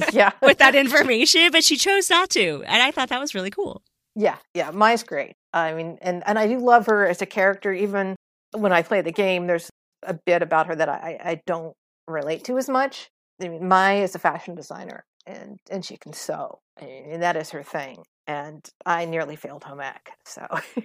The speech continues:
Speaker 1: <laughs>
Speaker 2: <laughs>
Speaker 1: Not a joke, I nearly failed home ec. <laughs> So.
Speaker 2: <laughs> No, I can relate.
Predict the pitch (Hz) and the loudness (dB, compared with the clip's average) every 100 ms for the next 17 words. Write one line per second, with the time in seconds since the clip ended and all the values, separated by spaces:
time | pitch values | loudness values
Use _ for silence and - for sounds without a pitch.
0 | - 214 370 453 359 - 302 - 294 - | -6 2 6 8 8 6 4 4 2 2
1 | 269 - 226 - 220 - - - - - | -2 -2 -6 -6 -8 -10 -14 -18 -20 -12
2 | 226 233 226 220 208 214 208 175 170 180 | -4 -2 4 6 6 6 2 0 -2 -4
3 | 175 175 180 175 180 175 175 202 - _ | -4 -6 -8 -12 -12 -12 -12 -16 -20 _
4 | _ _ - - - - - - - - | _ _ -2 -2 -4 -18 -18 -16 -10 4
5 | 392 - - 427 349 - - - 240 190 | 6 8 6 4 2 -2 -6 2 4 6
6 | 220 240 208 151 120 | 4 0 -2 -4 -4